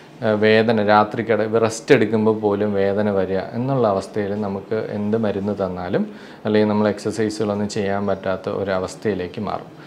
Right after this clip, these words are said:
ആ സമയത്താണ് നമ്മൾ സർജറിയെക്കുറിച്ച് ആലോചിക്കുക. അപ്പം മുട്ട് മാറ്റിവയ്ക്കൽ ശസ്ത്രക്രിയ എന്ന് പറഞ്ഞാൽ നമുക്കിപ്പോൾ ഒരുപാട്, ആ, പിന്നെ, ആ,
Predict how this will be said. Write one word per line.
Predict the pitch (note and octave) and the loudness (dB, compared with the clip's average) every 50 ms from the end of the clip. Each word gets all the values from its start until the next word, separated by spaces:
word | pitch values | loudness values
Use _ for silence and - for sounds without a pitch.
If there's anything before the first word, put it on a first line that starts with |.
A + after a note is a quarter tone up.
| - - - E3+ | -18 -8 -2 -2
ആ | E3 | -2
സമയത്താണ് | D#3+ - A#2 G#2+ G2+ G2 F#2+ G2+ F#2+ F#2+ G2 G#2 G2+ | 0 0 0 0 0 0 0 0 0 0 0 -2 -2
നമ്മൾ | F#2+ F#2 F#2 G2 C3+ F#3+ - - - - - - | -4 -4 -4 -4 -4 -6 -8 -12 -18 -20 -8 -2
സർജറിയെക്കുറിച്ച് | - G#2+ G2+ G2+ G2 G#2 G2+ A2 G#2+ G#2+ G#2+ - G2 F#2 - - G3+ - - - - - - - - - - | 0 2 2 2 2 0 2 2 2 0 0 -4 -6 -6 -6 -8 -8 -8 -8 -12 -20 -20 -20 -20 -6 2 4
ആലോചിക്കുക. | A#2 G2 F2 E2 E2+ F2 F2+ F2+ - - - - - - - - - - | 4 4 4 2 -2 -2 -6 -8 -10 -12 -16 -20 -20 -20 -20 -14 -8 -4
അപ്പം | B2+ C3 D3 D3 C#3 | 0 0 2 2 0
മുട്ട് | C#3 C#3 - - | -2 -2 -2 0
മാറ്റിവയ്ക്കൽ | F3+ F3+ D3+ C3 A#2 C3+ C3 B2+ A#2+ A2+ B2 A#2+ C3 C3 | 2 4 4 4 4 4 2 2 2 0 -2 -4 -4 -4
ശസ്ത്രക്രിയ | - - A2+ G2+ - - A#2+ A2 A2+ - A#2+ A#2+ A2 A2 A2 A2 A2 | -6 -6 -8 -4 -2 0 -2 0 0 0 0 2 4 4 2 2 0
എന്ന് | A2 A2 G#2+ | 0 0 0
പറഞ്ഞാൽ | G#2+ G#2 G#2 G2+ G2+ G#2 G2+ G#2+ G#2+ G#2 | 0 0 0 0 0 0 0 0 0 0
നമുക്കിപ്പോൾ | G2+ G#2 G#2 - A#2 G#2+ A#2 A2+ G#2+ | 0 -2 -2 -2 0 2 4 4 6
ഒരുപാട്, | G#2+ A2 A2+ A#2 B2 B2 A#2 B2 | 6 6 6 6 6 6 4 4
ആ, | B2 B2 B2 - A#2+ A2+ A2 G#2+ G#2 G#2 G2+ G2+ | 2 2 0 -2 -2 0 2 2 2 2 0 0
പിന്നെ, | G#2 G2+ G2+ | -2 -2 -2
ആ, | G2 G2 F#2+ - - - | -2 -4 -4 -6 -6 -6